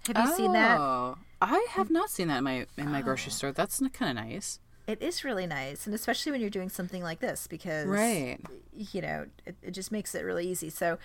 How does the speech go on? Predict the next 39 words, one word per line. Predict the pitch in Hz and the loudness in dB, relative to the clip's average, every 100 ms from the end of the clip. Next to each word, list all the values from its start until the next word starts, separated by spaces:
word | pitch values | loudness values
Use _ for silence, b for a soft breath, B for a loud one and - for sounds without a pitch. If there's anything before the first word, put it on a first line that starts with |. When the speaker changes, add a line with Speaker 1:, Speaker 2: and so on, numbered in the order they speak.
| B B B B | B B B B
Speaker 1:
um, | 220 208 185 165 | 10 12 10 8
I | 190 | 6
buy | 208 | 6
the | 208 214 | 2 6
already | 185 214 247 | 6 6 2
cubed | - 254 220 - | -4 -4 -4 -4
extra | 196 - 220 | -4 -4 -6
firm | 214 214 | -4 -6
tofu, | - 196 - 190 185 - b b - | -4 -6 -2 0 0 -4 b b -2
and | 220 202 | 0 4
then | 196 202 | 4 4
I | 170 | 0
put | - 220 | 0 -6
it | |
between | - - 180 180 | -6 -8 -6 -8
two | - 254 | -6 -4
dinner | 220 220 | -2 -4
plates | 214 233 226 - - | -4 -4 -4 -4 -4
lined | 196 196 196 - - - | -2 0 -2 -6 -14 -6
with | 190 | -6
some | - 202 | -4 -4
paper | 208 233 | -2 -4
towels | - 185 170 262 | -2 0 0 -4
to | - 185 | -6 -6
absorb | 175 170 175 - - - - - - | -2 0 0 -2 -16 -20 -20 -20 -8
moisture | 220 220 226 - 165 | 0 2 2 0 0
out | 139 | 0
of | 139 | 0
that, | 202 185 175 | 2 4 4
Speaker 2:
Mm-hmm, | 196 - 190 | 0 -2 -2
mm-hmm. | 180 | 2
Speaker 1:
and | 190 | 4
then | 190 185 | 4 4
weigh | 185 190 | 4 4
it | |
down | 175 165 | 2 0
with | 165 | -2
something | - 175 170 | -6 -6 -6
heavy. | 170 156 160 156 | -6 -6 -6 -8